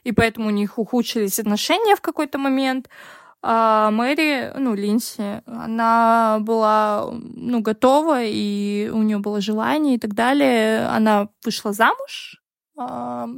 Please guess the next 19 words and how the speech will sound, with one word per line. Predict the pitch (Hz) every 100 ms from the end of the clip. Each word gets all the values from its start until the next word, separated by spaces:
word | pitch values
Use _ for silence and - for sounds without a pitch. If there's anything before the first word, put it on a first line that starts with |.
| - - -
у | 254
неё | 247
родилось | 233 220 226 214 208
двое | 208 226 208
детей. | 202 - - 202 277 359 254
Первая | 233 240 208 196
девочка, | 190 190 233 277 - 320 311 285
а | - 220 220
второй | - 220 240
мальчик. | 214 190 - 220 - - - - -
Там | 208 214
тоже | 233 220
достаточно | 202 208 - 226 - 240
<laughs> |
интересная | 262 339 254 - 247
история | 254 - 233 220 220
с | - 247
её | 220
детьми. | 226 247 - 240